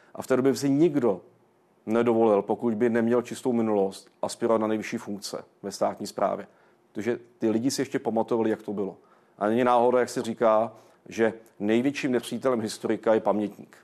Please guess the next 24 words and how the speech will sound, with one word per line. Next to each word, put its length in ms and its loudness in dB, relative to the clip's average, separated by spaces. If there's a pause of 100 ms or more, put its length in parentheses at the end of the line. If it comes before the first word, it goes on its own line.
(680)
A 60 -6
jak 100 -2
ty 100 -2
pamětníci 460 -2
ubývají, 520 0
a 60 0
vidíme 300 -2
to 80 -2
dneska, 260 -4
neví-, 420 -2
nevidíme 440 -2
to 120 -4
pouze 300 -2
na 80 0
Ukrajině, 520 0
v 80 -10
Rusku, 480 -4 (300)
ale 160 2
vidíme 220 -2
to 80 -2
i 40 0
na 60 -2
Blízkém 320 -4
východě. 340 -8